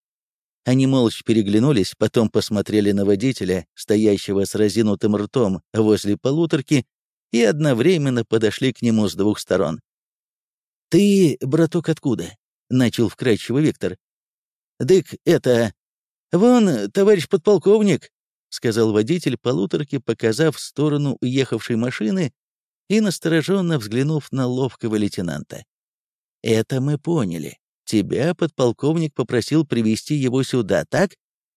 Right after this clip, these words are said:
«Так», — подтвердил водитель. «Приказали». «Ясно. Куда путь держал?» «Дык это... туда». Махнул он опять рукой. «На склад!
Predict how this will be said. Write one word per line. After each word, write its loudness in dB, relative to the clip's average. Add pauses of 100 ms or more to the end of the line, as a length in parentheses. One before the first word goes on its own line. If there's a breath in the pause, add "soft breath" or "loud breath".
(120)
«Так», — 0 (460)
подтвердил 2
водитель. 2 (340)
«Приказали». 2 (540)
«Ясно. -2 (300)
Куда 2
путь 2
держал?» 0 (640)
«Дык 0
это... 2
туда». 2 (480)
Махнул 0
он 2
опять -2
рукой. -4 (380)
«На 4
склад! 0